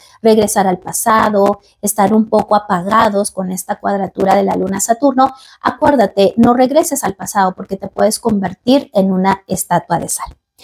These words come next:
Pasamos hacia el último día de la semana, familia. Vamos hacia allá. Este domingo, dieciocho de febrero, la luna en Géminis está haciendo trino al Sol y a Mercurio en el signo de Acuario.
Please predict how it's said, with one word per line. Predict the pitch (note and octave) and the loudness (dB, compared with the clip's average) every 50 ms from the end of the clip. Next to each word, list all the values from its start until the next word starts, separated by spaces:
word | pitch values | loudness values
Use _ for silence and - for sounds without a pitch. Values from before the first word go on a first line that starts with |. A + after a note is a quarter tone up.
| - - - - - - - | -18 -16 -16 -16 -16 -6 0
Pasamos | C4 C4+ - E4 D4+ D4+ E4 E4+ - - - | 2 2 4 4 2 2 2 0 -2 0 0
hacia | C4+ C4 - - C#4+ C4 A#3+ A3+ - - | 0 0 0 0 2 2 2 2 2 0
el | A#3 A#3+ B3 | -2 0 0
último | B3 A#3+ - - C#4 C4+ | -2 -2 -4 -4 -4 -2
día | B3+ B3 A#3 A3+ | -2 0 0 -2
de | A#3+ | -2
la | B3 A#3+ | -4 -8
semana, | - - G#3+ G3+ G3 G3 A3 A3+ | -12 -12 -12 -10 -10 -8 -10 -8
familia. | - B3 B3 B3 A#3+ A#3+ C4 D4 - - _ - | -6 -2 0 0 2 2 2 0 0 -2 _ -4
Vamos | A3+ G3 F#3+ F#3 F#3 F3+ F#3 G3 - - | 0 2 2 2 2 0 -2 -4 -8 -10
hacia | - G3+ - - G#3+ | -10 -8 -4 -2 0
allá. | G3+ A#3+ F4 - _ _ _ _ _ _ _ _ _ _ _ _ _ - _ _ _ - - - - - _ _ - | 0 0 0 -2 _ _ _ _ _ _ _ _ _ _ _ _ _ -20 _ _ _ -20 -20 -20 -20 -20 _ _ 0
Este | - E4 - - G#4 | 0 0 2 2 4
domingo, | F#4+ E4 D4 C4 C4 C4+ C4 B3+ C#4 C#4+ C#4 - | 4 4 4 4 4 4 4 4 4 2 2 2
dieciocho | B3+ A#3 G#3+ G#3+ - A#3 A3+ A3+ - C4+ | 2 0 0 0 0 -2 -2 0 0 -2
de | C4+ | -2
febrero, | C4+ - G#3+ G3 G3+ F#3+ F#3+ F#3+ G3 G3+ G#3 - - - | -2 -2 -4 -2 0 2 2 2 4 2 0 0 -2 -6
la | A3+ A3+ A3 A3 | -2 0 0 0
luna | A#3 B3+ C4 D4 D4+ | 2 0 0 0 -2
en | D4 D4 | -2 -4
Géminis | - B3 B3 B3+ C4 B3+ C#4 D4 - - - | -4 -2 0 0 2 0 0 -2 -4 -6 -8
está | G#3+ G#3+ - G#3+ | -8 -6 -4 -4
haciendo | G#3+ - - A#3+ A3+ A3+ A3+ A3+ A3+ A3+ - | -4 -4 -2 0 0 2 2 0 0 -2 -2
trino | - C#4 C4+ C4 C4 C4 C4+ C4 C4 - | -2 0 2 4 6 6 4 4 2 0
al | G#3 G3 F#3+ G3 | -2 -2 -2 -2
Sol | G3 - - - - G#3 F#3 F3+ F#3+ G3 - - | -4 -6 -6 -2 0 0 2 2 0 -4 -6 -8
y | G3+ G3+ B3 | -4 0 2
a | A#3+ B3+ | 4 4
Mercurio | B3+ A#3+ A#3+ A#3 - - - G3+ G3 F#3+ G3+ G3 G3+ - - | 4 2 2 0 -2 -2 2 2 2 4 4 2 0 0 -2
en | G3 G3 F#3+ | -6 -6 -4
el | F3+ | -6
signo | - - - F#3+ F#3+ F#3+ G3 G3+ - - | -6 -6 -6 -4 -4 -2 -4 -4 -4 -6
de | F#3+ F#3 F3 | -6 -6 -6
Acuario. | E3+ - _ - F#3+ G3 F3 - F3+ - | -6 -8 _ -2 0 0 0 0 -4 -12